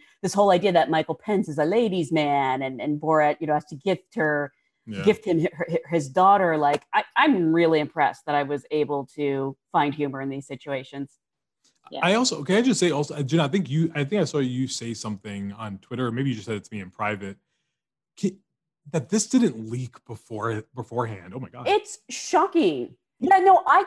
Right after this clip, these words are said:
Speaker 1: can't believe that. Like, we, we all got wind of the, um, concert he gave as Country Steve.
Speaker 2: Mm-hmm.
Speaker 1: Um, and there was a little bit of, if you searched for it, you could find some of the Giuliani stuff that he called the cops. But the Michael Pence stuff,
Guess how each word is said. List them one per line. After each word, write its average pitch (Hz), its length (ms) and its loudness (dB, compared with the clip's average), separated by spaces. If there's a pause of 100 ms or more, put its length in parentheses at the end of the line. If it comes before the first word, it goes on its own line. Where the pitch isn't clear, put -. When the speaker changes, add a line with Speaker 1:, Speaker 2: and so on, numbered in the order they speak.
Speaker 1:
can't 440 180 2
believe 247 400 0
that. 202 160 4
Like, 196 160 2
we, 240 120 -2
we 269 180 2
all 311 420 6
got 208 380 2
wind 202 400 2
of 160 260 0
the, 175 320 -2
um, 147 520 0 (260)
concert 208 480 -2 (380)
he 160 100 0
gave 151 240 0
as 143 80 -8
Country 156 340 -4
Steve. 185 480 -2 (260)
Speaker 2:
Mm-hmm. 120 320 -4
Speaker 1:
Um, 170 520 4
and 196 100 2
there 233 60 6
was 247 100 4
a 233 60 6
little 277 360 4
bit 294 280 2
of, 208 180 -2
if 185 100 -6
you 202 60 -2
searched 220 400 -4
for 240 140 0
it, 233 80 -2
you 208 40 -6
could 185 160 -6
find 170 240 -2
some 208 120 -6
of 165 80 -2
the 165 40 -2
Giuliani 160 560 -2
stuff 190 260 -6
that 156 100 -12
he 165 80 -4
called 175 220 -4
the 175 60 -4
cops. 196 440 0 (400)
But 175 280 4
the 180 100 4
Michael 190 360 2
Pence 214 380 -4
stuff, 294 340 0